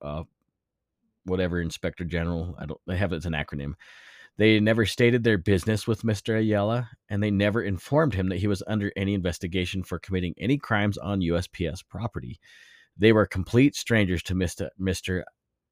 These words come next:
Ayala," whatever his name is. Sorry. I, I'm sorry if I'm butchering your name and you're listening. If you're listening to the show, please chime in. Uh, a reasonable person. Now, I think we talked about the reasonable person test when it comes to,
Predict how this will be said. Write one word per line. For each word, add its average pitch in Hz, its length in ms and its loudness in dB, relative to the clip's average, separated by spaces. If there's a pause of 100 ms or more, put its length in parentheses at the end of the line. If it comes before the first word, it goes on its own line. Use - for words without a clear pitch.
(260)
Ayala," 87 640 0 (920)
whatever 82 300 2
his 71 120 -6
name 62 160 -8
is. 82 100 -10
Sorry. 87 320 -2 (100)
I, 71 200 -8
I'm 95 80 -4
sorry 143 200 6
if 131 80 4
I'm 120 120 4
butchering 123 340 4
your 104 80 2
name 104 240 4
and 92 60 0
you're 95 100 0
listening. 104 300 2
If - 100 -8
you're 131 80 4
listening 151 300 6
to 113 80 2
the 95 80 0
show, 85 320 -2 (400)
please 104 240 0
chime 95 260 -2
in. 69 180 -6 (640)
Uh, 92 260 4 (160)
a 101 100 0
reasonable 143 460 6
person. 107 560 -2 (180)
Now, 104 280 -2
I - 80 -6
think 170 180 -2
we 165 80 2
talked 131 400 -6
about 113 300 0
the 95 80 -4
reasonable 98 420 0
person 98 400 -2
test 95 420 -4
when 90 120 -2
it 80 100 -8
comes 92 300 -4
to, 85 340 -4